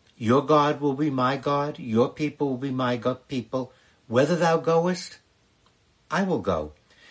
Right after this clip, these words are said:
That's the basis for conversion to Judaism. Now,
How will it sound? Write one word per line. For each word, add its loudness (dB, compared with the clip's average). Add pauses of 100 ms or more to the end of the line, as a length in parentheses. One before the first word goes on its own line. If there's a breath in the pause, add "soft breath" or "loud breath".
(180 soft breath)
That's 2
the 2
basis 2
for -2
conversion -2 (300 soft breath)
to -8
Judaism. -4 (100)
Now, -2